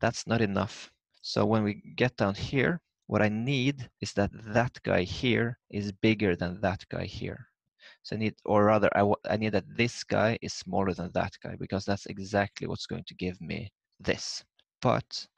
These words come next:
this means I need A two N plus two to be smaller than A two N plus one. And the fact that the A N's tend to zero won't give me that. So I need here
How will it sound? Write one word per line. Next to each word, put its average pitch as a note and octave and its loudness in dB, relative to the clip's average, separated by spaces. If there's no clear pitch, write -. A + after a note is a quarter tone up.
this - -10
means A2 -4
I F2 -4
need F#2+ -4
A G2+ 0
two F#2 -4
N F2+ -4
plus - -8
two B2+ -2
to - -20
be G2 -8
smaller F#2+ -2
than F2 -4
A F2+ -2
two G#2 -8
N D#2+ -10
plus - -12
one. G2 -8
And F#2+ -8
the G2+ -6
fact G#2+ 0
that G2 -2
the - -6
A G2 2
N's F#2 -6
tend F2+ -10
to F2 -12
zero G2 -2
won't F#2 -4
give F2 -6
me D#2 -8
that. - -10
So - -14
I - -10
need F2+ -10
here G#2 0